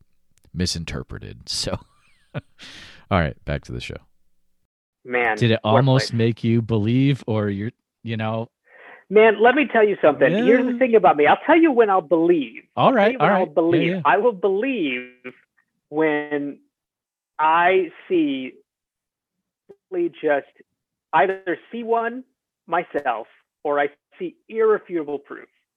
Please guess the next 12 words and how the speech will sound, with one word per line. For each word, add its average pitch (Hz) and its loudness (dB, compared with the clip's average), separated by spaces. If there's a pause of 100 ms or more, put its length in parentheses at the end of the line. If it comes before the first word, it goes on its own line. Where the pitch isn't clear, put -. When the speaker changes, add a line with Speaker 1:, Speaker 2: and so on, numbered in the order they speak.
(180)
Speaker 2:
You 127 -12
know, 113 -12
I 131 -4
don't, 185 -4
I 214 0
don't 262 -2
mean, 247 -6
like, 226 -4
grainy, 202 -6 (320)
Speaker 1:
Okay. 151 0
Speaker 2:
you 175 2
know, 147 0